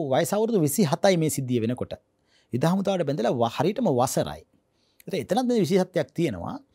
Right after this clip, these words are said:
අත්දැකීම් සහිත වූවන් රණබිම තුළ විවිධ, අ, හපන්කම් පෙන්වලා තියෙනවා. හැබැයි ආධුනිකයින්, ඒක නිලධාරීන් වේවා, සිබලුන් වේවා, අ, එතරම් අත්දැකීම් සහිත නොවුවන් පවා යුද බිම තුළ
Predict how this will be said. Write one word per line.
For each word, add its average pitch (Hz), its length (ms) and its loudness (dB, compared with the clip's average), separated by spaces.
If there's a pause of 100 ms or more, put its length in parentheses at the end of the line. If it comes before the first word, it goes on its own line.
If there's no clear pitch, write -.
(360)
අත්දැකීම් 220 600 -2
සහිත 190 380 0
වූවන් 190 460 0
රණබිම 175 420 0
තුළ 160 200 -2
විවිධ, 147 460 -4 (600)
අ, 120 80 -2 (280)
හපන්කම් 139 560 0
පෙන්වලා 117 340 -2
තියෙනවා. - 340 -10 (540)
හැබැයි 117 300 -4 (380)
ආධුනිකයින්, 170 680 -2 (160)
ඒක - 140 -10
නිලධාරීන් 135 480 0
වේවා, 147 260 -2
සිබලුන් 160 420 -2
වේවා, 165 320 -6 (720)
අ, - 60 -12 (240)
එතරම් 196 380 -2
අත්දැකීම් 185 520 -2
සහිත 170 300 -2
නොවුවන් 202 500 4
පවා 95 300 -2 (220)
යුද 123 200 -4
බිම 151 240 0
තුළ 131 220 -2